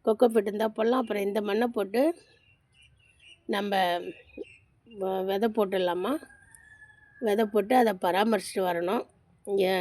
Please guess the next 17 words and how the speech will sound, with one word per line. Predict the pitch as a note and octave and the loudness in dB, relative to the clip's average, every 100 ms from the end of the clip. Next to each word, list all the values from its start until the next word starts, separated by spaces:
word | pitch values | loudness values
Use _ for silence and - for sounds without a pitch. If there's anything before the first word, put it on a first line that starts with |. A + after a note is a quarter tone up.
| F3+ F#3 | -2 0
தோட்டத்தை, | A3 A3+ A#3 G#3+ A3 | 2 4 2 4 2
தோட்டம் | F#3+ A3 A#3+ B3 - | 4 2 4 4 4
செய்ய | G#3 A3 A3+ G3 F#3 | 6 8 6 2 2
பாருங்க. | G3 A3 G#3 F#3 A3+ - | 2 4 2 2 0 -4
தோட்டம் | - G#3 A3+ G#3+ | -6 -2 0 2
ரொம்ப | F#3 G#3 | 2 0
நல்லது. | A#3+ G3 G3 F3+ F3+ A#3 - - - _ - - - | 2 2 2 2 -2 -2 -8 -20 -20 _ -20 -20 -8
நமக்கு | A3 G3 G3+ G3+ G3+ | 0 0 2 2 2
நாம | F#3+ G#3 A3 G#3+ G3+ F#3+ F#3 F#3 - _ - - _ - | 2 2 2 4 4 2 0 -4 -8 _ -20 -20 _ 0
விளைவிச்ச | A3+ A#3+ A#3+ A3 A3 - | 4 6 4 2 -2 0
தோட்டத்துலேருந்து | G#3 A3+ A3 G#3+ A3 A#3+ | -2 -2 0 0 6 6
ஒரு | G#3+ F#3 | 6 2
பொருள் | G3 G3+ A#3 | -4 0 0
எடுத்தோம்னா | F#3+ F#3 F#3+ A3 A3+ | 0 -2 -4 -2 -2
அவ்வளோ | F#3 G#3+ G3+ | 0 0 0
சந்தோஷமா | G3+ G3 A3+ - A3 F#3 | -2 -2 -2 -2 -4 -4
இருக்கும். | E3 E3+ F#3 | -4 -6 -10